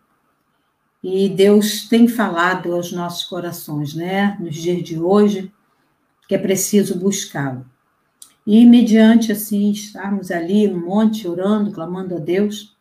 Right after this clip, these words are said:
né, é... Deus nos deu esta palavra, né, acho que tá ali em, em Jeremias,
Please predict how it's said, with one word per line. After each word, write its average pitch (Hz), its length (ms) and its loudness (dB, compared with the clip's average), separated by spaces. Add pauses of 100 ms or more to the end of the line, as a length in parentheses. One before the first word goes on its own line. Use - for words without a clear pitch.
né, 202 340 -4 (1400)
é... 180 640 -2 (480)
Deus 190 240 -2
nos 196 180 0
deu 196 220 -2
esta 190 260 -8
palavra, 180 600 -4
né, 196 420 -4 (220)
acho - 160 -20
que - 100 -20
tá 175 140 -6
ali 175 260 -4
em, 170 360 -4 (200)
em 175 140 -6
Jeremias, 175 1000 0